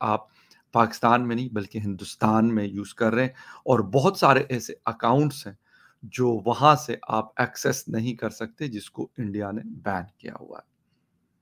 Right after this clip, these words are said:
ये कहानी क्या है, आपको बिल्कुल तफसील <laughs> बताता हूँ, बड़ी इंटरेस्टिंग है।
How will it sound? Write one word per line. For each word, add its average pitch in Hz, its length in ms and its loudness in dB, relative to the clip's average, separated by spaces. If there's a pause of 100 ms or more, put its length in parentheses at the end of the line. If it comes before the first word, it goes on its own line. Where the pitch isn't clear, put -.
(540)
ये - 60 0
कहानी 165 560 6
क्या 190 260 6
है, 247 140 0
आपको 139 380 2
बिल्कुल 135 460 -2
तफसील 147 460 -2
<laughs> - 20 0
बताता 127 460 0
हूँ, 139 200 0
बड़ी 131 180 2
इंटरेस्टिंग 143 640 0
है। 131 200 2